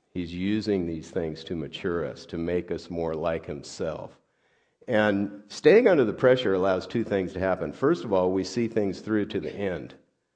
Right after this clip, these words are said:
and we, we taste the fruit of our labor. Secondly,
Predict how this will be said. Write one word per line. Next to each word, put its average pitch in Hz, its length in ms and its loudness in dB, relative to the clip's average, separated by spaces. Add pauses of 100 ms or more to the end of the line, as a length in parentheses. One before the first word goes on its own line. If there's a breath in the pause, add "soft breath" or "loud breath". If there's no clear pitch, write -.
(560)
and 92 600 -2
we, 101 480 0
we 107 180 -2
taste 131 640 0
the 104 100 2
fruit 160 640 4
of 101 180 0
our 95 180 2
labor. 101 680 -2 (640)
Secondly, 113 840 4